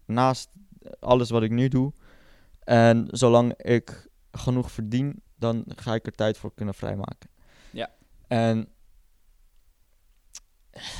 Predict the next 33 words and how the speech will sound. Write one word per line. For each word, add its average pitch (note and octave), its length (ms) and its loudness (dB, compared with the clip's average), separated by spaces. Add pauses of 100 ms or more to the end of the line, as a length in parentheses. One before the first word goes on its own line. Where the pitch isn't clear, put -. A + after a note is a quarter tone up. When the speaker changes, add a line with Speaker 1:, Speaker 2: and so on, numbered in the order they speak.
Speaker 1:
het - 160 -14
is A2 140 -8
juist G#2 360 -6
vet, F2+ 280 -14
man. - 280 -16
Het - 280 -8
enige B2 340 -2
wat A2+ 120 0
ik A2+ 100 -2
nodig A#2 340 -4
heb, G#2+ 220 -6
is G#2+ 140 -12
een G2+ 140 -12
kans. - 520 -14 (220)
Weet G#2 220 -12
je, A2+ 240 -4
waar A2 300 2
ik A2+ 120 -6
sta, A#2 440 2
eh, A2 420 -4
op A2+ 180 -8
de A2 80 0
ladder, A2 480 0
boeit G#2 220 -2
niet. - 340 -10 (680)
Als - 200 -10
ik B2 120 -6
een A#2 100 -4
open A#2+ 340 -2
mic A#2+ 280 0
heb A2 240 -2 (560)
in B2 220 -2
Engeland, A2 640 -4